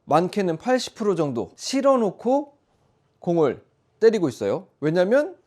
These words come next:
가벼운 팔로만 치는 것보다 몸에 체중을 같이 실어서 공을 때리는 게 훨씬 더 힘 전달이 강해서. 그리고 머리를 보면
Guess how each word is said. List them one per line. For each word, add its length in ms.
가벼운 680
팔로만 520
치는 260
것보다 540
몸에 560
체중을 640
같이 340
실어서 840
공을 300
때리는 400
게 300
훨씬 380
더 280
힘 220
전달이 560
강해서. 540
그리고 580
머리를 560
보면 460